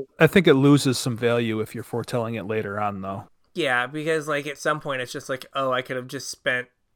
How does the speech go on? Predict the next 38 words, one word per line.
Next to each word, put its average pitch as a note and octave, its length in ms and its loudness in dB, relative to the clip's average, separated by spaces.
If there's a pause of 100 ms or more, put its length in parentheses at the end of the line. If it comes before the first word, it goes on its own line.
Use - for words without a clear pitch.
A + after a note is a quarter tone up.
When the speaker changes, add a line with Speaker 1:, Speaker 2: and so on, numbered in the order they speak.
Speaker 2:
this C#3 240 -10
five B2+ 240 0
Speaker 1:
Right. A2+ 140 2
Speaker 2:
mana B2 180 -6
all B2 300 -4
in B2 100 -10
one A2+ 220 -8
turn." A2 460 -6 (600)
Speaker 1:
Yeah. - 280 -8 (420)
Speaker 2:
Right? A#2 320 -6 (360)
I'm C#3+ 200 2
not C3 220 -2
getting, C3 360 -6
like, C3 280 -4
a, A#2+ 380 -4 (220)
I'm E3 100 -2
not E3+ 120 2
getting D#3 220 -6
to D3 40 -8
cast C3+ 400 -4
it C3+ 200 -10
early. A2 500 -6 (640)
Speaker 1:
Mm-hmm. B2+ 240 2 (680)
Speaker 2:
Right, C#3 120 -4
'cause C#3+ 200 -2
I D3 80 0
think D3+ 180 -4
the C#3+ 100 -4
benefit C#3+ 600 -2
of A#2+ 600 -2 (120)
being C3 160 -8
able B2+ 80 -6
to A#2+ 80 -6
foretell E3 440 -4
it B2 260 -6 (720)
on B2+ 180 -4
two B2+ 380 -6
is A#2+ 320 -6